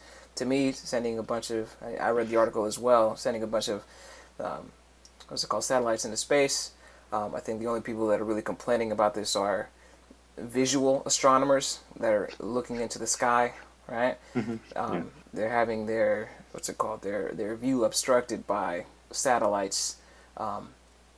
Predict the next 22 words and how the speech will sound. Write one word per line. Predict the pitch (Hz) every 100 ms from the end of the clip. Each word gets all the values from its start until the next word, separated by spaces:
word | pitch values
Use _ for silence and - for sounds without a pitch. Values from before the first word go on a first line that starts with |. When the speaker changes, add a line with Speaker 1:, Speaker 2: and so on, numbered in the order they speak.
| _ _ - -
Speaker 1:
because | 107 127 95 101 147
the, | 110 104 101
uh, | 95 -
reflection, | 107 - - 120 113 - 101 90 - - - - - -
um, | 104 101 98 - - - -
and | 104
the, | 90 85 -
the | 80
color | - 139 127 110
of | 104
the |
satellite | - 117 104 101 101 -
is | - 110 -
just, | 80 - - -
uh, | 92 - - -
you | 87
know, | 73 -
it's | -
getting | 120 113
in | 104
their, | 95 90
Speaker 2:
Yeah. | 110